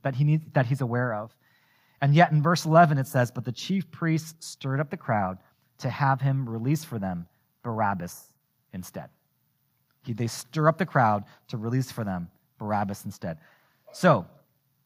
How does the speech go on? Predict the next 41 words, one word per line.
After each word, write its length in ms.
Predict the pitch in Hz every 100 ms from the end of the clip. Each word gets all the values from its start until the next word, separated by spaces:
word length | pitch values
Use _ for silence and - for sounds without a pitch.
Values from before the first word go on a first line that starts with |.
| _ - -
there's 220 | 139 143
a 80 | 143
tremendous 680 | - 156 151 170 175 170 - - 131
irony 460 | 139 147 135 113
here. 420 | 98 98 87 107 - _ _ 131
And 100 | 135
the 120 | 151
irony 340 | 160 185 185
is 140 | 170 120
this. 400 | 90 - - _ _ _ _ _ 135
Both 480 | 156 233 220 - - _ _ _ _ -
Jesus 760 | - 254 196 220 208 - - _ _ _
and 140 | 160
Barabbas 460 | 165 165 156 156 156
can 160 | - 151
be 140 | 151
viewed 340 | 135 165 170 175
as 340 | 139 135 131
a 40 | 135
kind 240 | 147 135
of 120 | 117
rebel, 400 | 117 113 95 110 _ _ _ _ _ _
right? 200 | 98 110
They're 140 | 123
both 240 | 120 151 160
a 40 |
kind 220 | 139 156
of 120 | 147 127
rebel. 340 | 101 101 127 _ _ _ _ _ -
Um, 300 | 123 113 110
and 280 | 143 139 139
this, 300 | 160 156 - 160 - 113
Jesus 420 | - 277 175 143
is 140 | 147 127
known 220 | 156 160
as 80 | 131
the 80 | -
King 180 | 180
of 60 | 156
the 80 | 123
Jews, 560 | 123 180 107 120 -